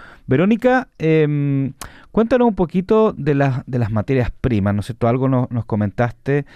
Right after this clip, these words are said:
eh, pero ¿de dónde la, de dónde las, la, las, las consiguen o las sacan?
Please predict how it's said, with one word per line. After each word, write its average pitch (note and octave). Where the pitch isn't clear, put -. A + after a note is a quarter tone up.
eh, G#2+
pero A2+
¿de A2+
dónde D#3
la, B2+
de B2
dónde C#3+
las, B2+
la, F#2+
las, G2
las G#2
consiguen D3
o A#2
las G2+
sacan? D3